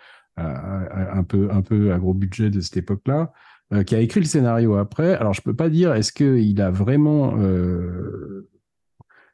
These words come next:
qu'est-ce qu'il a gardé des deux livres ? Je, je crois franchement qu'ils avaient surtout acheté les deux livres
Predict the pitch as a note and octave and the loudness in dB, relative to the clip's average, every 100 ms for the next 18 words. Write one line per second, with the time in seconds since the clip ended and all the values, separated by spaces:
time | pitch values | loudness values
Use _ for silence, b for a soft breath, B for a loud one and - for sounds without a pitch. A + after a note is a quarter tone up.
0 | _ - C3+ - A#2+ G#2+ A2 B2 B2+ C#3+ | _ -2 -2 0 2 2 2 2 4 4
1 | A#2+ F#2 A2+ B2+ B2 D#3 F3 B2 G#2 G2 | 4 2 2 4 4 4 4 2 2 2
2 | A2 G2+ G#2+ - E3 E3+ D3 C3 E3 E3 | 2 2 0 -2 -2 -2 -2 -2 0 0
3 | B2+ G#2+ G2+ G2+ D3+ C3+ F#3+ B2+ - C#3 | 2 2 2 0 -2 2 2 2 0 2
4 | G2+ A2+ B2+ D3 F3+ | 2 4 4 4 2